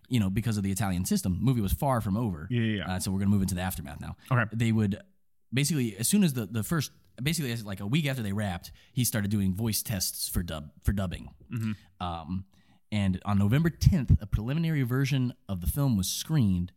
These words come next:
Speaker 1: with that original ending on the train that I, that I talked about. And
Speaker 2: Yeah.
Speaker 1: pretty much nobody liked it. Like, it just, it just didn't work. Um,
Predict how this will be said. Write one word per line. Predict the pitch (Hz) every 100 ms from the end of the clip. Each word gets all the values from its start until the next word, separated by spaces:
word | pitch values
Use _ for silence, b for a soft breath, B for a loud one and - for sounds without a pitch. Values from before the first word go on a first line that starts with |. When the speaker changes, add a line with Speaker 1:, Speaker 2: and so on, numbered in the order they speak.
| b -
Speaker 1:
with | 107
that | 120 107
original | 107 113 117 101
ending | 107 98
on | 90
the | 85
train | 113 92
that | 82
I, | 76 - -
that | 85
I | 73 58 -
talked | 85
about. | - -
And | 95 110
Speaker 2:
Yeah. | 110 104 -
Speaker 1:
pretty | 214
much | 151
nobody | 113 120 120 110 98 92
liked | 82 73 71 - - 57
it. | 67
Like, | 110 123
it | 143 135
just, | 127
it | 127 127
just | 127
didn't | 120 104
work. | 80 64 - b b b -
Um, | 90 76 82